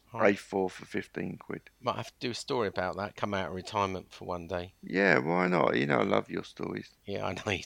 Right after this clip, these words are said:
Speaker 1: do.
Speaker 2: Yeah.
Speaker 1: Excellent. Anything else, Nigel, before we, uh, I've got a little bit of news and then we, we'll move on to a short question time.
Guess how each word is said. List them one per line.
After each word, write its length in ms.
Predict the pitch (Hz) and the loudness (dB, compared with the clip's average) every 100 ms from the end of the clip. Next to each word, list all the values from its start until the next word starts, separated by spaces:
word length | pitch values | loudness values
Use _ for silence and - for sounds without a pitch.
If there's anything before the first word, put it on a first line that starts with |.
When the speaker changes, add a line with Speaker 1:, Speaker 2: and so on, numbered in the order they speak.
| - | -8
Speaker 1:
do. 100 | - - _ _ _ _ _ - - - | -10 -14 _ _ _ _ _ -16 -14 -10
Speaker 2:
Yeah. 280 | - - - - - - | -8 -6 -8 -10 -10 8
Speaker 1:
Excellent. 520 | 160 156 - 131 107 | 8 8 4 2 6
Anything 400 | - 202 240 208 | 8 8 8 12
else, 280 | 175 135 - | 12 12 6
Nigel, 440 | 131 110 107 117 98 | 4 4 4 2 0
before 420 | 113 - 135 123 | -2 0 2 2
we, 400 | 120 117 113 113 | 4 4 4 8
uh, 280 | 110 107 104 | 10 10 6
I've 140 | - | 2
got 80 | - | 4
a 40 | 127 | 4
little 120 | 143 | 4
bit 140 | 113 | 2
of 60 | 107 | 0
news 380 | 107 101 107 110 | 0 0 -2 -6
and 140 | 107 | -2
then 320 | 101 101 98 - | -2 -2 -4 -8
we, 100 | 104 - | -12 -10
we'll 180 | 107 107 | -10 -6
move 260 | 104 101 | -6 -4
on 160 | 101 95 | -4 -6
to 120 | - | -8
a 40 | 98 | -6
short 280 | - 104 - | -4 -4 -6
question 400 | 95 - - 82 | -8 -6 -10 -10
time. 320 | - 78 80 | -10 -10 -12